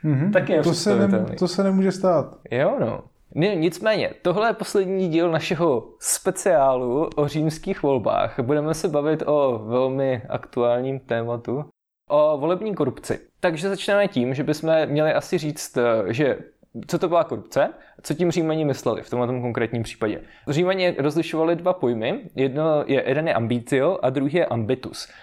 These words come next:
Speaker 2: Ambitio se většinou překládá jako volební kampaň nebo volební agitace a ambitus to je korupce nebo uplácení.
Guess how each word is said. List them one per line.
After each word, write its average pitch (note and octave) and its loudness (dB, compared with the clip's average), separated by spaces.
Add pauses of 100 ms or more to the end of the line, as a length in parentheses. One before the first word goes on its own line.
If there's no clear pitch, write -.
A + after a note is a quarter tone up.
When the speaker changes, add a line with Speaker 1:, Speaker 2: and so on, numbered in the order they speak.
(160)
Speaker 2:
Ambitio F3 0
se F3+ 0
většinou D#3+ -2
překládá C3+ 0
jako C#3 0
volební D3 0
kampaň B2+ 0
nebo D3 0
volební D3 0
agitace B2 0 (520)
a C#3 2
ambitus F3 0
to D#3 2
je C#3+ 4 (160)
korupce C3+ 0
nebo B2+ 0
uplácení. A#2+ -2